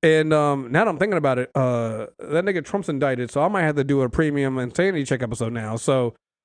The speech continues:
I don't know, man. Like, at this point, I'm just using this opportunity to talk shit with my friends, and that's a benefit to all you all who are still listening to us. So, enjoy it. You know, I've always said this before. If there's only one person listening to us, that's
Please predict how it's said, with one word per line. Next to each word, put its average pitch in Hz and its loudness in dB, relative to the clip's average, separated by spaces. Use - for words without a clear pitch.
I 254 2
don't 277 2
know, 240 4
man. 170 0
Like, 170 2
at 190 2
this 226 2
point, 247 0
I'm 190 2
just 202 0
using 185 0
this 180 2
opportunity 156 2
to 127 0
talk 131 2
shit 135 -4
with 120 -6
my 123 0
friends, 117 -4
and 113 -4
that's 120 -2
a 196 0
benefit 175 -4
to 151 -2
all 135 2
you 123 -2
all 120 0
who 127 -4
are 110 -2
still 117 -2
listening 110 -6
to 104 -4
us. 98 -8
So, 104 -6
enjoy 127 0
it. 95 -12
You 120 -6
know, 113 -6
I've 117 -2
always 131 0
said 135 -2
this 127 -2
before. 123 -2
If 110 -8
there's 120 -4
only 131 0
one 135 -2
person 131 0
listening 127 -4
to 135 0
us, 135 -2
that's 107 -12